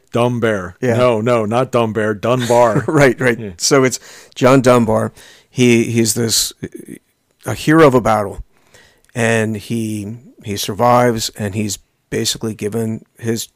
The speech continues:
Speaker 2: choice of where he wants to go for his next appointment, and he decides he wants to see the West. And the reason why he wants to see it, because he wants to see it before it disappears. Because he's aware, and this is kind of a backstory to the movie,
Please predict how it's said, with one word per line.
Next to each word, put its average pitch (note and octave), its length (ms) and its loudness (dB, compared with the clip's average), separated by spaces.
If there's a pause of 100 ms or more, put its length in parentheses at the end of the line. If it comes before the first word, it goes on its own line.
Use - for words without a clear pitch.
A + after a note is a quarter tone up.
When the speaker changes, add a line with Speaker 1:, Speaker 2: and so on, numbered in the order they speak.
(160)
Speaker 2:
choice D3+ 460 0
of A#2 60 -4
where A#2 180 -2
he A#2 80 -2
wants A#2+ 300 -4
to - 80 -10
go C#3 300 2
for - 120 -6
his G#2+ 100 -8
next A#2 200 -6
appointment, A#2 480 -6 (500)
and C#3 180 0
he C3 200 0
decides D3 520 -2
he C#3+ 100 0
wants C#3+ 200 0
to C3+ 60 -4
see D3+ 120 -2
the C#3 100 2
West. C#3 440 2 (640)
And - 680 -6
the B2 120 -8
reason B2+ 340 -2
why C#3 200 4
he B2+ 60 0
wants A#2 180 -4
to - 40 -8
see C#3+ 220 -2
it, - 440 -10
because B2+ 260 -2
he B2 60 -4
wants C3+ 200 -2
to F#3 60 -4
see - 100 -2
it D3+ 80 -2
before C3 220 -4
it A#2 60 -8
disappears. G#2+ 580 -6 (600)
Because B2+ 340 -2
he's A3 300 -2
aware, A2+ 440 -2
and A#2+ 140 -4
this E3 140 -4
is - 40 -8
kind G#3 140 0
of G#3 80 2
a E3+ 60 2
backstory E3+ 560 0
to D3+ 80 -2
the C#3+ 80 2
movie, B2+ 340 2